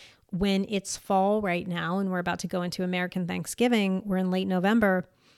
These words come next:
I try to eat things like pumpkin, right? So pumpkin is something that's here in my area, that's seasonal, it's local. I try to have it fresh.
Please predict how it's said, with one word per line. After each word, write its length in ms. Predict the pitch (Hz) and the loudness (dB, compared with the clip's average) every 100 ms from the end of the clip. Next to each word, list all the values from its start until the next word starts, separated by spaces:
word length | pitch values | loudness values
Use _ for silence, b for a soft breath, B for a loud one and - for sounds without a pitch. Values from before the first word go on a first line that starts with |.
| b _ _ _ | b _ _ _
I 120 | 208 190 | -2 -2
try 220 | - 202 | 0 -2
to 100 | 208 | -2
eat 140 | 196 | -8
things 320 | - 190 190 | -6 -4 -4
like 220 | 185 180 - | -4 -10 -12
pumpkin, 680 | - - 202 - 185 165 | -10 -4 -4 -4 -8 -8
right? 320 | 175 175 190 202 | -8 -6 -6 -6
So 160 | 196 185 | -6 -8
pumpkin 480 | - 196 190 196 | -6 -6 -4 -4
is 120 | 185 175 | -4 -6
something 440 | 185 170 190 185 | -8 -8 -6 -4
that's 380 | 180 185 - - B B B | -4 -4 -8 -14 B B B
here 480 | - - 214 208 202 | -6 -2 0 2 0
in 200 | - 185 | -2 -4
my 220 | 185 190 | -2 -2
area, 600 | - 190 190 190 190 190 180 | -2 0 2 2 2 2 0
that's 220 | 180 - | -2 -2
seasonal, 840 | - 208 190 196 185 185 185 185 | -2 0 0 0 0 0 0 -2
it's 280 | 202 - - | -4 -8 -6
local. 720 | 180 185 185 - 185 185 185 | 0 0 0 0 0 2 0
I 60 | 180 | -4
try 240 | - 185 | -6 -4
to 80 | 175 | -4
have 240 | 160 185 180 | -6 -8 -10
it 120 | - | -12
fresh. 720 | - 185 180 180 - - | -6 -2 0 0 -4 -6